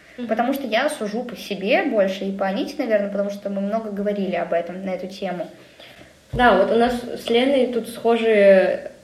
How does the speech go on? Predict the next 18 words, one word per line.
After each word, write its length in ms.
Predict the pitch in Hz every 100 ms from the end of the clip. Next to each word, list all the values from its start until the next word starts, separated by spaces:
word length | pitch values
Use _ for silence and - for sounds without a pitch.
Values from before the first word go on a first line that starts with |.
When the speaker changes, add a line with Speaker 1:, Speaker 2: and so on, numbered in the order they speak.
| -
Speaker 1:
эм, 760 | - 196 190 190 185 185 185 190
схожие 400 | - 220 214 208
проблемы 560 | 202 196 202 311 359 240
и 20 |
схожие, 680 | - 226 220 214 202 196 - - - -
схожий 300 | - 247 233
путь, 220 | 285 -
потому 260 | - 233 233
что 420 | 233 214 202 - - - _ - -
и 80 |
она 300 | 214 208 330 403
в 40 |
детстве 300 | 254 254 226
была 180 | 196 196
отличницей, 680 | 190 208 - 190 - 175 180 -
Speaker 2:
Мгм. 320 | - 233 233 226
Speaker 1:
и 60 |
я 360 | 254 214 180 175